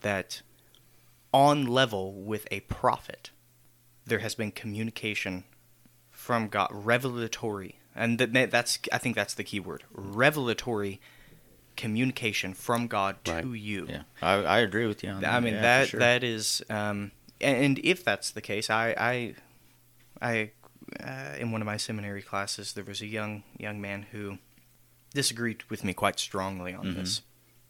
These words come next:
Speaker 1: because he had lots of stories and experiences of words of knowledge. That's, that's often the phrase that is used.
Speaker 3: Yeah.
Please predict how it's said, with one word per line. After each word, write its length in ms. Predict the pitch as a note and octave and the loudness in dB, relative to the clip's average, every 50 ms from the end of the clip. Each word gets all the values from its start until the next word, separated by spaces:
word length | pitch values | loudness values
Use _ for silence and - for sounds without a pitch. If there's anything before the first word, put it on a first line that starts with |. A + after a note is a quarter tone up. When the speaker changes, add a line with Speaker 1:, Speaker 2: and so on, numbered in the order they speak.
| _ _ _ _ _ _ | _ _ _ _ _ _
Speaker 1:
because 280 | - G2+ G2 G2+ F#2+ - | -12 -8 -8 -6 -6 -4
he 100 | G#2 G2+ | -4 -2
had 160 | G2+ F#2+ - | -4 -2 0
lots 220 | A2 G2+ G2+ - | -2 -2 -2 -2
of 80 | G#2 - | -4 -4
stories 400 | - - G2+ F2+ F2+ F#2+ G2 - | -4 -4 -4 -4 -4 -6 -6 -6
and 80 | G2 G2 | -6 -6
experiences 800 | G#2 - - - G2 F#2+ F#2+ F#2+ F#2+ G2 - - G2 G2 F#2+ - | -6 -6 -6 -6 -6 -4 -4 -6 -6 -6 -6 -6 -6 -6 -6 -8
of 140 | - - - - - - - - - - - - - - _ | -10 -12 -14 -20 -20 -20 -20 -20 -20 -20 -20 -20 -20 -14 _
words 300 | - A2 B2+ C#3+ D3 C#3 | 2 6 8 8 8 6
of 120 | - - - | 2 0 4
knowledge. 480 | A2+ G#2 F2+ F2 - - - - - - | 4 4 4 2 -2 -6 -8 -10 -8 -6
That's, 280 | G#2 G#2+ - - - | -8 -8 -6 -6 -8
that's 340 | - - - G2 G#2 - - - - - - - - - - - - - - | -8 -4 -4 -4 -2 -2 -4 -6 -6 -14 -16 -18 -20 -20 -20 -20 -20 -12 -10
often 260 | - A2+ - - G#2 | -10 -10 -8 -10 -12
the 60 | F#2+ F#2 | -12 -8
phrase 260 | - G2 F#2 F#2 - | -6 -8 -6 -6 -8
that 100 | F2+ F#2+ | -12 -14
is 120 | F#2+ - | -12 -10
used. 380 | G2+ F#2+ - - - - - - _ _ - | -10 -10 -10 -10 -12 -14 -14 -14 _ _ -10
Speaker 3:
Yeah. 240 | - D2+ B1+ A#1 | -8 -6 -6 -6